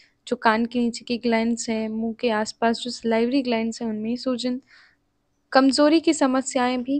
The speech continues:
पैदा हो सकती हैं। लेकिन हरे ग्रे रंग के पदार्थ की एक मोटी परत गले के अंदर जमना इसकी पहचान का एक मुख्य लक्षण होता है। यह परत आपकी सांस लेने वाली नलिकाओं को अवरुद्ध कर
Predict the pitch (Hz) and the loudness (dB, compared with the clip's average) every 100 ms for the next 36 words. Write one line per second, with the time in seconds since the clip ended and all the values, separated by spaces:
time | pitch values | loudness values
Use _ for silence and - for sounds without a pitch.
0 | - 214 190 185 180 190 - - 196 196 | 0 0 0 -6 -8 -10 -10 -10 -8 -8
1 | - _ _ _ - 254 285 311 262 254 | -12 _ _ _ 2 4 4 0 2 2
2 | 247 285 277 254 254 269 240 247 247 269 | 4 4 4 2 4 4 4 2 0 0
3 | 262 226 214 220 - 262 233 226 220 214 | 0 0 0 0 -2 -8 -6 -4 -4 0
4 | 277 277 226 214 214 214 214 226 208 208 | -2 0 -2 0 0 0 -2 -4 -4 -6
5 | 196 226 247 220 196 233 - 233 - 247 | -4 -2 0 -2 -4 -12 -10 -8 -6 -4
6 | 220 208 220 214 214 214 220 247 226 214 | -2 -2 -2 -2 -4 -6 -6 -4 -6 -6
7 | - 196 190 - 202 196 - 196 190 196 | -8 -8 -8 -8 -6 -8 -10 -10 -10 -14
8 | _ - - - 302 330 294 302 - 240 | _ -20 -10 4 4 4 2 2 4 4
9 | 247 294 285 247 220 240 - 254 247 254 | 4 -2 -2 0 0 0 -2 -2 0 0
10 | 226 233 247 220 214 - 247 277 277 285 | 0 0 -2 -4 -4 0 2 2 2 0
11 | - 202 202 254 269 - - | 2 -4 0 0 0 -4 -4